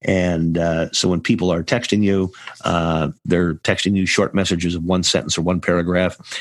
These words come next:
and there's not much that requires more than that.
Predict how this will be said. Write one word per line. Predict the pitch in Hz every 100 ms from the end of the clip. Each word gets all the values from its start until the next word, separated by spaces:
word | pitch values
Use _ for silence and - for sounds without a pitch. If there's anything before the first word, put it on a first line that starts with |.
| - - -
and | 87 85 80
there's | 78 82
not | 104 - -
much | 98 101 -
that | -
requires | 80 - 87 87 85 78 - -
more | 92 90 85
than | 67
that. | - - -